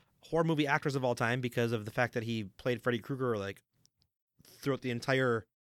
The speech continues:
series of the originals. Um,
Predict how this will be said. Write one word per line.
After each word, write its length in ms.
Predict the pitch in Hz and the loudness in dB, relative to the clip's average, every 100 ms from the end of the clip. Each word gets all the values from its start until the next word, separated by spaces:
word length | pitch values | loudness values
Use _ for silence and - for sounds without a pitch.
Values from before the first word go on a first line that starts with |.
| _ _ _ _ _ | _ _ _ _ _
series 400 | - - 151 131 | -8 0 2 2
of 100 | 110 | 0
the 80 | 107 | -4
originals. 480 | 98 95 104 131 - _ _ _ _ _ _ - | -6 -10 -12 -12 -14 _ _ _ _ _ _ -8
Um, 600 | 113 107 104 90 - | -4 -4 -6 -10 -18